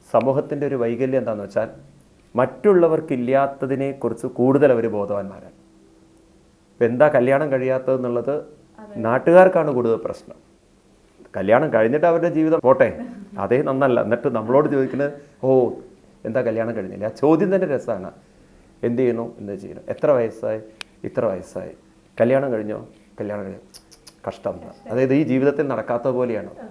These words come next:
Speaker 1: ഇതുപോലെ തന്നെയാണ് കുട്ടികളായോ, "എത്ര വർഷമായി കല്യാണം കഴിഞ്ഞിട്ട്?" "ഇത്ര വർഷമായി." "കുട്ടികളായില്ലേ?"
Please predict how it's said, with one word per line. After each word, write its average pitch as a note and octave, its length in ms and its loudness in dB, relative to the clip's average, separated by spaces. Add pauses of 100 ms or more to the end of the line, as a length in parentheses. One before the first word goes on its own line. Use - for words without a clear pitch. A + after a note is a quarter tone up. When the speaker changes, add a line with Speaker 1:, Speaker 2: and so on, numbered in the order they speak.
(360)
Speaker 1:
ഇതുപോലെ E3+ 320 6
തന്നെയാണ് C#3+ 360 0
കുട്ടികളായോ, C#3+ 640 0
"എത്ര C3+ 200 -2
വർഷമായി B2 280 -4
കല്യാണം A2+ 260 -4
കഴിഞ്ഞിട്ട്?" G#2+ 300 -10
"ഇത്ര G#2 180 -8
വർഷമായി." F#2+ 260 -10 (240)
"കുട്ടികളായില്ലേ?" A#2 480 0